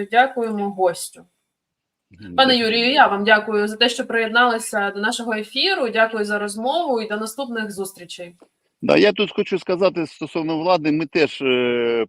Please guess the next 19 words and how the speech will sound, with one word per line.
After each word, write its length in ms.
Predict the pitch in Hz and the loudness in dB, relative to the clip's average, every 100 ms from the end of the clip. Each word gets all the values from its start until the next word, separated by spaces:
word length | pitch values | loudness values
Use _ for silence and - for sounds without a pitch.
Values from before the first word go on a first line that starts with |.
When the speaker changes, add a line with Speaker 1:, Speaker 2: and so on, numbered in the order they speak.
| - | 0
Speaker 2:
пе-, 180 | 143 - _ _ _ | -2 -2 _ _ _
певний, 640 | 151 147 143 139 135 127 127 | 2 4 2 2 2 0 -2
е, 260 | 123 123 | -2 -4
скажімо 280 | - 139 120 | -6 -6 -6
так, 180 | 127 107 | -8 -8
винтик 340 | 127 131 113 - | -6 -6 -6 -8
цієї 140 | 135 | -6
влади. 300 | 156 156 135 | -4 0 0
Ми 180 | 143 170 | 2 0
забезпечуємо 1000 | 165 151 - 185 156 - 135 127 120 110 | -2 -2 -2 0 0 0 -2 0 0 2
вас, 380 | 175 190 - _ _ _ _ | 0 0 -8 _ _ _ _
ми 240 | 117 151 131 | 0 2 2
забезпечуємо 600 | 143 139 - 151 151 131 | 2 -2 -2 -4 0 -2
всією 360 | - 156 147 | -2 -2 0
необхідною 460 | 139 135 - 127 127 | 2 0 -2 -2 -2
інформацією 680 | 117 139 147 185 - 139 131 | -2 -4 -2 -4 -2 -2 -2
і 240 | - 139 139 | 0 0 2
органи 600 | 135 139 151 180 160 151 | 0 -4 -2 -2 -2 -2
влади, 460 | 135 143 123 131 | 2 2 2 -2